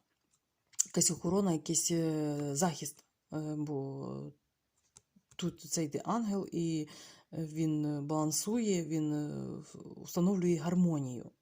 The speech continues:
Бачите, умірність, все помірно буде. Тобто будуть притікати енергії такі помірні, не буде нічого, знаєте, надзвичайного,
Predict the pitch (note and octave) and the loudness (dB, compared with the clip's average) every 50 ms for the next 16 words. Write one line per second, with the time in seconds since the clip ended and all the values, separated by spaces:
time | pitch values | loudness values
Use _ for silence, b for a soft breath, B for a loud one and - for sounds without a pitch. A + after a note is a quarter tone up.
0 | _ _ _ _ _ _ - C#3+ D3+ D3 - - - D3+ D3 D#3+ F3 F3 D#3 C#3 | _ _ _ _ _ _ -6 -6 -2 -2 -2 -2 0 0 0 2 2 0 0 -2
1 | B2 C3+ C3+ C#3 C#3 - - F3 F3 - F3 E3 E3+ G3 A#3+ B3 G#3+ A3 G3+ F3+ | -4 -4 -6 -4 -4 -2 -2 -2 -4 -4 -2 0 2 2 2 0 0 -2 -4 -4
2 | E3+ F3 D#3+ F3 E3+ E3+ E3+ B B B B B B B A#3 F3+ - B3 G#3+ G3 | -4 -4 -2 0 -2 -2 -2 B B B B B B B -6 -4 0 0 0 2
3 | A3 B3+ - - G#3+ G3+ F#3 - F3+ - A#3 A3+ - - - F#3 F#3+ G3 G#3 F#3+ | 2 0 0 0 0 0 0 0 4 4 4 4 4 2 2 2 2 2 4 4
4 | F#3 F#3 F#3+ F#3 - F3 - G#3 G3+ - F#3+ F#3 G#3 G#3 G3 F3 D3+ D#3+ D#3+ D#3 | 4 2 2 2 0 -2 -2 -2 0 0 2 4 6 6 6 4 4 2 2 2
5 | E3 E3 F3 A#3 F#3 G3+ G3 F#3 F3+ - G#3 G#3 G3+ F#3 F3 D#3 E3 F#3 F#3 F#3+ | 2 2 0 0 2 2 2 2 2 2 2 4 4 4 2 2 2 2 2 2
6 | F3 F3+ F3 E3+ D#3+ D#3+ E3 F3 E3+ A3 A#3 A#3+ C4 B3+ G#3+ F#3 D#3+ D3 C#3 C#3 | 2 2 2 2 2 2 0 2 4 4 4 4 4 4 4 4 2 2 0 -2